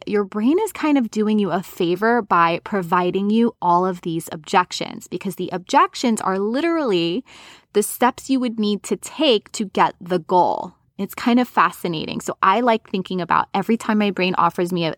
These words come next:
an objection, I'm like, "Thanks, brain, for doing me a favor, because now I know exactly where my work is. I don't have to guess." <laughs> My brain provided it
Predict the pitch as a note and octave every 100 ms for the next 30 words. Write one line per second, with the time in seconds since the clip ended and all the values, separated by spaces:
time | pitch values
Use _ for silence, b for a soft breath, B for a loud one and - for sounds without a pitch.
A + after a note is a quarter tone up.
0 | - F3+ E3 - D3 - C#4 D#4 C4+ G3+
1 | F#3 - - - G#3+ A3+ - F#3+ F#3 F#3+
2 | - F3 F3 F3+ F3 E3 - F4 F#4 A#3
3 | G3+ G3 B B B - F#3+ F3+ F#3 G#3
4 | A3 G#3 G3+ F#3 F#3 E3+ F3 F#3 E3 E3+
5 | E3 E3 F3 C4+ - A3+ - F#3+ G#3 -
6 | G3 F3 F#3+ - - - B3 - B3 B3+
7 | A#3+ A3+ A#3 B3 F#3+ E3+ F#3+ -